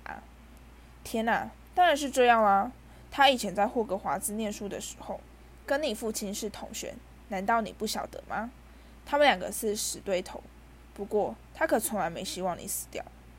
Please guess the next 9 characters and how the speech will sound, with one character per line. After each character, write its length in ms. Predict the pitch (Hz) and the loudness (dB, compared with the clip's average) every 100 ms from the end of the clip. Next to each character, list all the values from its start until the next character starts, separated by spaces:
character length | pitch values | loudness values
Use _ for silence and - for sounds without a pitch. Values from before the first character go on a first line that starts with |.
| - - - - - - - | -20 -20 -20 -20 -20 -20 -14
”“几 140 | 202 | -8
天 260 | 208 254 302 | -4 -4 -4
前 380 | 311 247 196 - - | 0 0 0 -4 -6
我 140 | 208 | -4
听 160 | 226 233 | -4 2
到 140 | 247 | 2
你 120 | 214 | 2
在 220 | - 160 | 0 0
哭， 340 | - - - | 0 -8 -14